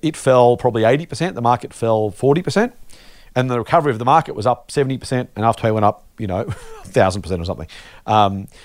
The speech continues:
so, you know, in those kind of circumstances, that's the, an illustration of where good stock picking during a crash,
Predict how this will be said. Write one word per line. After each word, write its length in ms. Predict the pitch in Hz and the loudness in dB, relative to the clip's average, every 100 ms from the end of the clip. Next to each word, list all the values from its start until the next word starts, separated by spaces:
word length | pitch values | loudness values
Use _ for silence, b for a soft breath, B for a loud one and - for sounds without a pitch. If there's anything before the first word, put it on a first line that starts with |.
| b | b
so, 100 | - | 0
you 100 | 160 | 2
know, 80 | 131 | 2
in 160 | 117 143 | 0 4
those 300 | 139 147 139 | 4 4 2
kind 160 | 135 | -4
of 80 | 120 | -6
circumstances, 720 | - 117 110 101 110 95 104 | -4 -4 -4 -6 -4 -4 -2
that's 300 | 90 123 - 139 110 - | 0 0 0 -12 -14 -10
the, 160 | 104 - | -8 -2
an 160 | 107 104 | 0 0
illustration 560 | 101 - 107 95 - | 0 0 2 2 -2
of 80 | 95 | -4
where 340 | 98 95 95 85 B B B | 0 2 2 0 B B B
good 340 | - 131 117 - | 0 0 0 -6
stock 320 | - 117 - | -2 0 0
picking 360 | - 110 95 95 | -4 -4 -4 -4
during 580 | 95 110 110 104 98 b b - | 0 2 4 2 -2 b b -12
a 80 | 104 | -6
crash, 540 | - 120 107 - - | 2 2 2 -2 -12